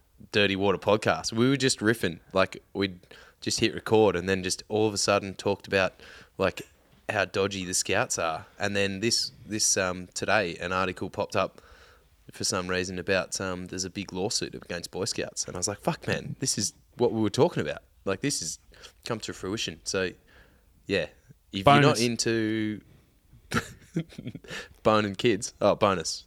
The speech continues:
Speaker 1: bone and ass.
Speaker 2: Bonus
Speaker 1: No,
Speaker 2: episode
Speaker 1: what?
Speaker 2: at the end. It's for our
Speaker 1: Yeah, give that a
Speaker 2: patrons.
Speaker 1: listen. Otherwise, <laughs> can you imagine what our Patreons would get? What would they get, you reckon?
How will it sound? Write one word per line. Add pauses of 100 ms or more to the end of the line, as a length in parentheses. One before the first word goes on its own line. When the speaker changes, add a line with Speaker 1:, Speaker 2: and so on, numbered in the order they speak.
(140)
Speaker 1:
bone
and
ass.
Speaker 2:
Bonus
Speaker 1:
No,
Speaker 2:
episode
Speaker 1:
what? (960)
Speaker 2:
at
the
end.
It's
for
our
Speaker 1:
Yeah,
give
that
a
Speaker 2:
patrons.
Speaker 1:
listen.
Otherwise, (1200)
<laughs> (1040)
can
you
imagine
what
our
Patreons
would
get?
What
would
they
get,
you
reckon?